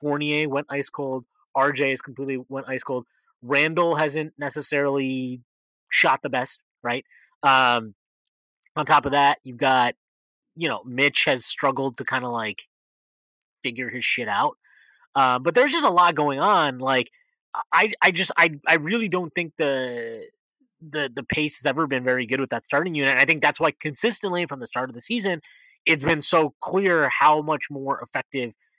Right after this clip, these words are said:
the bench is playing. And the player movement and ball movement stuff, like, I mean, look, I, I know it's preseason and it's kinda, like, stupid to bring it up,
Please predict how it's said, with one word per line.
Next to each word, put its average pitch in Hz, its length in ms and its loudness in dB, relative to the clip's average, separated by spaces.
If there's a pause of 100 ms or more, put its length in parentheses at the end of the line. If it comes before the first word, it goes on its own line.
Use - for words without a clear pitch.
(140)
the 143 60 -2
bench 147 360 0
is 131 100 -8
playing. 107 480 -10 (100)
And 139 400 -2 (300)
the 170 60 -4
player 226 320 2
movement 226 280 0
and 165 120 -4
ball 151 240 4
movement 175 320 -8
stuff, 170 360 -4
like, 143 300 -4 (920)
I 196 60 2
mean, 190 140 4
look, 170 160 2
I, 165 140 4
I 127 140 0
know 170 180 0
it's 165 120 -4
preseason 135 540 -4
and 123 80 -8
it's - 200 -16
kinda, 98 200 -10
like, 87 200 -12
stupid 104 300 -12
to 107 40 -16
bring 104 160 -14
it 95 60 -6
up, 131 160 -4